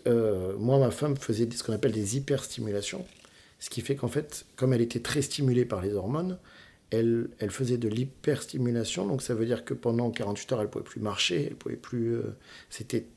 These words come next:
très, très compliqué, elle était vraiment attaquée physiquement. Donc moi, de voir ma femme se mettre dans des états comme ça pour avoir un bébé, je, j'étais, euh, en colère, en fait. Et donc, euh, le, je pense que la meilleure décision que j'ai prise de ma vie, c'est justement de lui dire, « On arrête,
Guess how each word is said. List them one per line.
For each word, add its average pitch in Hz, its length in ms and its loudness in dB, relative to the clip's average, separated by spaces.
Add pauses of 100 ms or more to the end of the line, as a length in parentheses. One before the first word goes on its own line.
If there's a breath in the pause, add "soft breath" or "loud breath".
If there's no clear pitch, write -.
très, 135 280 4
très - 180 0
compliqué, 135 400 0
elle 131 80 6
était 107 220 0
vraiment 120 640 4
attaquée 120 380 -2
physiquement. 139 600 -2 (580 loud breath)
Donc 120 220 2
moi, 143 200 10
de 127 60 10
voir 113 180 6
ma 113 120 6
femme 120 420 6
se - 140 0
mettre 120 100 4
dans 123 80 4
des 113 160 4
états 120 160 2
comme 127 160 0
ça - 180 0
pour 113 320 0
avoir 104 280 4
un 110 60 0
bébé, 131 380 2
je, 123 280 -4
j'étais, 131 500 0
euh, 117 200 0 (480)
en 101 60 -2
colère, 135 360 6
en - 20 -2
fait. - 320 -10 (920 loud breath)
Et 123 80 2
donc, 139 300 6
euh, 131 60 8
le, 120 360 2
je 127 140 -4
pense 143 180 0
que 135 80 -2
la 123 100 6
meilleure 139 300 10
décision 139 320 4
que 117 40 4
j'ai 123 120 2
prise 139 180 0
de 135 80 2
ma 123 120 4
vie, 131 140 0
c'est - 160 -2
justement 120 280 2
de 120 60 2
lui 120 60 0
dire, « 117 140 2
On 110 80 0
arrête, - 480 -6